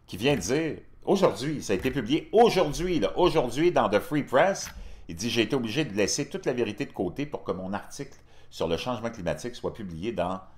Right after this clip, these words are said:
Nature. » Puis ce qu'il a mis de côté, là, c'est parce qu'il parle des feux, puis naturellement, on veut tout attribuer au changement climatique dans le narratif en, en hémisphère nord, là. Chaque goutte de pluie, chaque flocon de neige, chaque coup de vent,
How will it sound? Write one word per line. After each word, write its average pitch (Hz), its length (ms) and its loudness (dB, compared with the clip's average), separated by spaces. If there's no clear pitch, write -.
Nature. » 85 600 -4
Puis - 60 -8
ce - 100 -4
qu'il 104 180 2
a 110 60 8
mis 147 140 0
de 151 40 -12
côté, 165 460 4
là, 196 260 -2
c'est - 400 -12
parce - 200 -10
qu'il - 100 -18
parle 110 160 4
des 92 160 0
feux, 151 340 -6
puis 85 100 -6
naturellement, 90 480 0
on - 40 2
veut - 120 -2
tout 185 180 0
attribuer 110 380 2
au 123 100 4
changement 104 360 0
climatique 104 480 -4
dans 135 80 -2
le 110 60 -6
narratif 101 440 0
en, 101 80 -2
en 90 140 -2
hémisphère 92 400 2
nord, 131 200 0
là. 123 160 -6
Chaque - 320 0
goutte 101 180 0
de 101 80 2
pluie, 113 300 -2
chaque - 260 2
flocon 117 340 4
de 101 120 -2
neige, 120 220 0
chaque - 340 -4
coup - 100 -6
de 90 100 -8
vent, 120 280 2